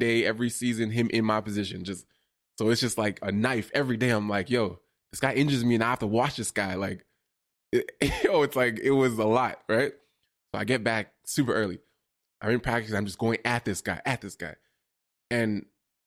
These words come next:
he falls in love with that guy, the coach. So that guy can't do any wrong now. So now, even though I'm beating him in practice, he, he says to him, "You're gonna let a guy come off injury and beat you?"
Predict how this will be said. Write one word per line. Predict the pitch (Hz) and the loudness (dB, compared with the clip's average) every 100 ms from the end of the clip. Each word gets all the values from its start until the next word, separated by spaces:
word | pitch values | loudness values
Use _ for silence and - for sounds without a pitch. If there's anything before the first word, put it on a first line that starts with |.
| _ _ - | _ _ -8
he | 165 | -6
falls | 151 160 160 131 | -2 2 2 2
in | 120 | 2
love | 123 160 | 2 0
with | 131 | -4
that | 92 92 | -6 -8
guy, | 69 - - _ _ | -10 -12 -16 _ _
the | 101 | -4
coach. | 135 104 - - _ _ _ _ - | -2 -2 -4 -16 _ _ _ _ -10
So | - 107 104 - _ _ | -2 0 -2 -8 _ _
that | 127 135 | -4 -2
guy | 131 | -2
can't | 143 123 | 0 -2
do | 107 | 0
any | 127 120 | 0 0
wrong | 107 104 104 | 0 0 -2
now. | 92 - - _ _ _ - | -6 -12 -20 _ _ _ -10
So | 110 | -4
now, | 107 123 143 - _ - | -2 0 -2 -4 _ -6
even | 151 160 | 0 2
though | 147 | 2
I'm | 127 | 0
beating | 92 120 139 | 2 2 2
him | 147 | 0
in | 123 | -4
practice, | 98 117 131 185 240 - _ _ _ _ _ - | -4 -6 -4 -8 -8 -16 _ _ _ _ _ -16
he, | - - | -14 -6
he | 139 160 180 | -4 0 -2
says | - 156 156 | 2 0 2
to | 139 | -2
him, | 117 139 | 0 0
"You're | 120 123 | 2 0
gonna | 143 | 2
let | 139 120 | 0 0
a | |
guy | 101 107 117 | 0 -2 -2
come | 127 113 | -2 -4
off | 107 | -2
injury | 113 123 123 135 113 | -2 -2 0 0 0
and | 104 | -2
beat | 123 - | -4 -4
you?" | 160 | -6